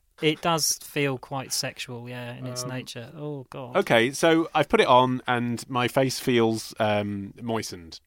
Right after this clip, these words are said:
Speaker 1: The idea behind it is that snail slime is like bacteria and U V radiation and all that kind of stuff. It's got everything in there. Apparently, snails have all these qualities, so they thought, "Well, let's milk 'em, stick it in a pot and sell it." And they're doing well, fifteen quid a jar.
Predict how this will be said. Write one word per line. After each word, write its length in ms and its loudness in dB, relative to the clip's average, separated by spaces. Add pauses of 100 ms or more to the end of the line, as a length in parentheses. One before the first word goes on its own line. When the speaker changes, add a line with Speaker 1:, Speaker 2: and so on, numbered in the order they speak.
(140)
Speaker 1:
The 120 4
idea 400 6
behind 300 2
it 80 -6
is 100 -4
that 100 -6
snail 540 2
slime 920 -2
is 180 -8
like 220 -10
bacteria 480 -4
and 120 -6
U 120 -6
V 160 -8
radiation 640 -6
and 100 -8
all 60 -8
that 120 -10
kind 120 -12
of 20 -10
stuff. 140 -12
It's 80 -16
got 240 -8
everything 400 -2
in 180 -2
there. 280 -8 (440)
Apparently, 420 4
snails 440 0
have 180 0
all 100 -2
these 200 -2
qualities, 500 -4
so 80 -6
they 140 -2
thought, 180 -10
"Well, 140 -6
let's 160 -4
milk 360 0
'em, 200 -4 (500)
stick 340 -2
it 40 -2
in 80 -4
a 40 -2
pot 340 -2 (300)
and 80 -12
sell 220 -4
it." 160 -6 (240)
And 60 -8
they're 80 -2
doing 160 -2
well, 180 4
fifteen 440 -2
quid 180 -2
a 40 -2
jar. 380 2